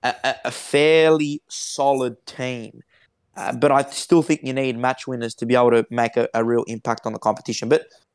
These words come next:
don't be surprised. I think they could do okay, but not top eight or, or go close to that. But they may win a few games.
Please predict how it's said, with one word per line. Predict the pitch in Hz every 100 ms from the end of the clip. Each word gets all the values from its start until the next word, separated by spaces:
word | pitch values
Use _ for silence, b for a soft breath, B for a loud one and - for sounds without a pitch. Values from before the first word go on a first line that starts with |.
| -
don't | 170 180
be |
surprised. | 156 143 160 151
I |
think | 151 151
they | 147
could | - 131
do | 135
okay, | 123 120 135 127 123 190 -
but | 131 - -
not | 127 131 - - - -
top | 127 120
eight | 117 117
or, | 110
or | - 107 104 104
go | 110
close | 104 - 117 110
to | 131
that. | 123 - -
But | 120 120 - b b _
they | 127
may | 131 135
win | 123
a |
few | 123 123
games. | 110 113 107 -